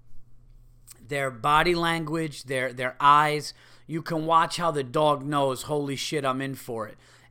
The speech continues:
And, um, I know people who listen to the show have reached out to Coach Mike, and I appreciate that. Um, and he appreciates that because, um, this is a, a, a good dude and great at his job. And he's,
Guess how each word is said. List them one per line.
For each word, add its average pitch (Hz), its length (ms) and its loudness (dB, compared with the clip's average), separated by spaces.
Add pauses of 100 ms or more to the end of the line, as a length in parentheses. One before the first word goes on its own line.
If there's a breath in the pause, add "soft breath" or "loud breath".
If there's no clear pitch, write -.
And, 131 400 -6
um, 127 360 -6
I 143 100 -6
know 170 220 4
people 180 340 6
who 160 80 8
listen 160 300 -2
to 165 120 -8
the 147 120 -6
show 226 480 4 (160 loud breath)
have 151 200 -6
reached 175 240 -2
out 170 200 2
to 160 80 -8
Coach 143 340 -6
Mike, 131 260 -6
and 143 160 -8
I 151 80 -4
appreciate 165 640 -2
that. 156 320 -2 (460 loud breath)
Um, 143 520 0
and 135 180 -8
he 180 180 -4
appreciates 156 720 4
that 139 340 -2
because, 139 560 -8
um, 135 280 -4
this 156 200 -6
is 156 100 -8
a, 131 120 -10 (120)
a, 139 260 -8
a 139 80 -8
good 151 340 0
dude 170 380 0 (380 loud breath)
and 143 240 -8
great 165 340 0
at 151 100 -4
his 147 160 -6
job. 120 480 -4 (240)
And 139 140 -8
he's, 139 180 -8